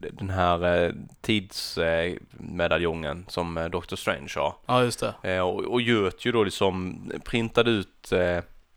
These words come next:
Speaker 1: en replika på stenen och sen så gjorde han gjutform på den och så gjort han den i, i typ akryl,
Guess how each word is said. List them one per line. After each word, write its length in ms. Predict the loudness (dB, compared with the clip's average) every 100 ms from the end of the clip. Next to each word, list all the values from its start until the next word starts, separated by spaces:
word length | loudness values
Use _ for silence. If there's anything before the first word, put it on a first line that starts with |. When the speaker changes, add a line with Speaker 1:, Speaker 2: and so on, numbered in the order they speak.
| -20 -12
Speaker 1:
en 160 | -4 0
replika 580 | 0 0 -2 -2 -4 -6
på 260 | -6 -10 -12
stenen 680 | -4 0 2 2 0 0
och 180 | -2 -4
sen 160 | -2 -6
så 120 | -4
gjorde 180 | -2 -2
han 200 | -2 -2
gjutform 600 | -2 -4 -8 -8 -8 -8
på 100 | -6
den 120 | -6
och 80 | -6
så 80 | -4
gjort 280 | 0 0
han 140 | -2 -2
den 220 | -2 0
i, 400 | -4 -4 -4 -6
i 40 |
typ 300 | -4 -4 -2
akryl, 640 | -2 -2 2 2 2 -2